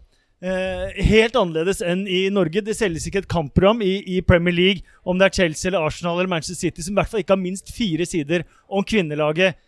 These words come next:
i, i hvert eneste Premier League-program, og at dette er noe de jobber for sammen. Eh, eh, herrelaget til, eh, til Vålinga synes jeg er alt for dårlig til å bygge toppserielaget til, eh,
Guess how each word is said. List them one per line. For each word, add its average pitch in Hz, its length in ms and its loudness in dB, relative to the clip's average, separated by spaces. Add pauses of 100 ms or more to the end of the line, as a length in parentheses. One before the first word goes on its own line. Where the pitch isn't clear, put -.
(260)
i, 180 220 2 (500)
i 202 240 0
hvert 208 320 6
eneste 185 640 -2
Premier 180 300 0
League-program, 196 500 0
og 208 240 2
at - 400 -4
dette 214 160 2
er 214 80 -2
noe 165 160 -2
de 196 160 2
jobber 156 240 2
for 185 160 2 (100)
sammen. 190 680 0 (420)
Eh, 196 400 2 (480)
eh, 202 320 -2 (240)
herrelaget 170 640 0
til, 185 260 -2
eh, 185 240 2
til 202 160 0
Vålinga 175 380 2
synes 196 160 -10
jeg 196 100 0
er 180 320 0
alt 175 360 -4
for 240 120 0
dårlig 175 320 2
til 190 140 2
å 190 60 2
bygge 170 680 -2 (240)
toppserielaget 156 800 0
til, 170 240 -4 (420)
eh, 175 460 2